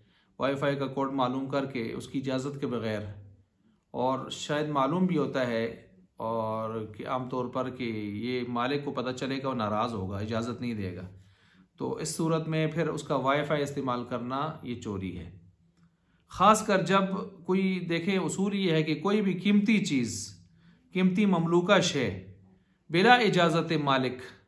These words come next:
उसका इस्तेमाल दुरुस्त नहीं होता, ये उसूल है। ज़ाहिर बात है, कीमती चीज़ है,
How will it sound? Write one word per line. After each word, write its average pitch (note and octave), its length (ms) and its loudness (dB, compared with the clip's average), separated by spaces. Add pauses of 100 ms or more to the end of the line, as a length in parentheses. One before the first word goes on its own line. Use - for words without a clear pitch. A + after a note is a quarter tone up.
(440)
उसका D#3+ 240 -2
इस्तेमाल C#3 420 2
दुरुस्त B2+ 300 -4
नहीं A#2+ 160 -2
होता, F#2+ 220 -4
ये G2+ 120 -2
उसूल F#2 320 -8
है। - 100 -12 (1200)
ज़ाहिर E3 200 2
बात G3 160 4
है, F#3+ 100 4
कीमती F3+ 340 -2
चीज़ F#3+ 280 -2
है, C#3+ 80 -6